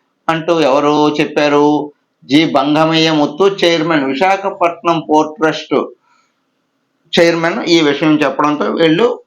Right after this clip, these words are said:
ఈ వార్తని టాప్లో రాశారు. ఇంకా సిపి కాన్వాయ్లో క్షతగాత్రుడికి తరలింపు.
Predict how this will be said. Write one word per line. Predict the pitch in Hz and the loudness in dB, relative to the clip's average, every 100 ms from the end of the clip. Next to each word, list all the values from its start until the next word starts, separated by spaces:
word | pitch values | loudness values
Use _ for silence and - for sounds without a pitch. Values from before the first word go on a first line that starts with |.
| _ | _
ఈ | 160 | 0
వార్తని | 160 202 180 - 233 330 - - | 2 2 0 -2 -6 -6 -12 -2
టాప్లో | 160 160 - 165 160 | 0 0 0 -2 0
రాశారు. | 139 131 123 127 110 92 _ _ _ _ _ _ _ _ _ _ - | 2 0 0 -2 -4 -6 _ _ _ _ _ _ _ _ _ _ -6
ఇంకా | 139 135 - _ _ _ - | -4 -4 -6 _ _ _ 0
సిపి | 190 190 208 | 0 2 -2
కాన్వాయ్లో | 202 165 165 165 160 175 | 0 -2 0 0 0 0
క్షతగాత్రుడికి | 196 - 156 170 156 175 170 185 160 156 | -2 -4 -2 0 2 2 2 -2 0 -2
తరలింపు. | 151 135 143 139 123 143 151 110 - | -2 -2 0 -2 -4 -2 0 0 -4